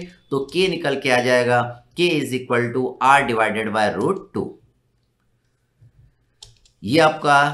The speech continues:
यूनिफॉर्म हॉलो स्फीयर है। और ये आपका यूनिफॉर्म सॉलिड स्फीयर है।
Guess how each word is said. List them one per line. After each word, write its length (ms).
यूनिफॉर्म 760
हॉलो 340
स्फीयर 400
है। 260
और 140
ये 120
आपका 300
यूनिफॉर्म 640
सॉलिड 640
स्फीयर 420
है। 400